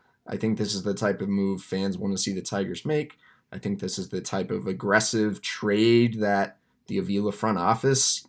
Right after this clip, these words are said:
can get knocked for not making. Well, here we are. It's time to compete. You suffer a big-time injury, and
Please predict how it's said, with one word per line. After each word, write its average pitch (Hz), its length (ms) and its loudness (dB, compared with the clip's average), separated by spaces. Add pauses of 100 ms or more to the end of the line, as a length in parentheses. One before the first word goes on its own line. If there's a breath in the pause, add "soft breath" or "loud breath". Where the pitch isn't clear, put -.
can 117 320 0
get 120 200 2
knocked 110 340 2
for 101 380 0
not 104 380 0
making. 143 640 -2 (480 soft breath)
Well, 120 140 2
here 131 180 6
we 120 120 8
are. 117 280 8
It's 101 180 2
time 117 200 0
to 104 80 0
compete. 104 640 -2
You 101 120 -4
suffer 104 400 0
a 95 40 0
big-time 98 440 -4
injury, 92 580 -2
and 87 560 -6